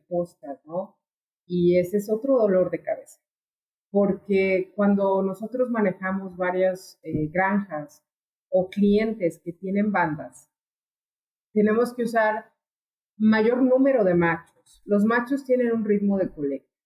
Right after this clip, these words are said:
que va de cada semana a dos, máximo dos veces por semana.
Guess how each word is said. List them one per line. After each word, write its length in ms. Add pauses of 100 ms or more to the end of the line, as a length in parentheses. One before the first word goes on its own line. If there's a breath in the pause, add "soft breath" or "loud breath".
(800)
que 140
va 260
de 560
cada 260
semana 840
a 380
dos, 400
máximo 520
dos 220
veces 400
por 140
semana. 360